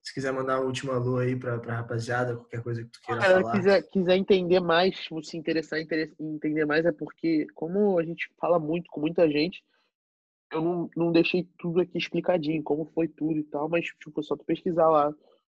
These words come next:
Speaker 2: Hoje em dia eu posso meter essa bronca, só tu pesquisar lá no Google,
Speaker 1: <laughs>
Speaker 2: que, tipo, vai achar algumas coisas minhas e, e, e que precisar eu tô aí pra todos vocês, todo mundo. É,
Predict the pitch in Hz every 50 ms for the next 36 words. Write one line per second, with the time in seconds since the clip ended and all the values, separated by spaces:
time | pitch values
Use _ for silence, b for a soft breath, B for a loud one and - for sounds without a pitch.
0 | _ _ _ _ _ - 147 151 165 160 151 165 156 - 180 - - 175 170 -
1 | 185 175 190 175 156 147 143 135 - - 131 - - 165 165 - 180 170 165 156
2 | 156 165 160 180 175 165 190 190 156 143 131 - - - - _ _ _ _ -
3 | - - - - - - - - - - _ _ _ _ _ 175 175 175 175 175
4 | 170 170 165 165 - - - 175 180 175 170 156 147 139 139 - _ _ _ _
5 | - 151 151 156 - 165 151 160 151 156 160 156 156 - - 156 156 156 151 143
6 | 131 127 139 156 165 160 147 139 135 139 139 143 143 139 135 127 117 110 - -
7 | - 131 143 143 139 135 123 - - _ _ _ - 135 139 135 - _ - -
8 | - 156 160 151 - 131 135 147 151 - 151 151 139 123 123 131 151 - b b
9 | b b b b b b b b _ _ _ - 120 - - 135 135 135 131 135
10 | 131 123 - _ 123 127 135 143 139 135 - - - _ _ - 131 135 131 131
11 | 131 127 131 139 147 143 143 139 135 135 131 127 123 120 117 113 -